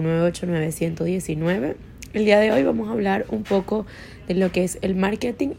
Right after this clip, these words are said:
y de lo que es la matriz B C, para qué sirve y cuáles son sus características. Eh, comenzando, quiero, eh, mencionar que el marketing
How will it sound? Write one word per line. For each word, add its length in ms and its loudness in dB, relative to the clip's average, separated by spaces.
y 100 2
de 100 4
lo 220 0
que 200 4
es 220 -2
la 160 0
matriz 500 -2
B 140 4
C, 240 2
para 240 -4
qué 160 -6
sirve 320 -2
y 20 -4
cuáles 280 0
son 200 -2
sus 200 -4
características. 840 -4
Eh, 560 8
comenzando, 600 2
quiero, 440 4
eh, 160 6
mencionar 640 2
que 60 2
el 140 4
marketing 540 2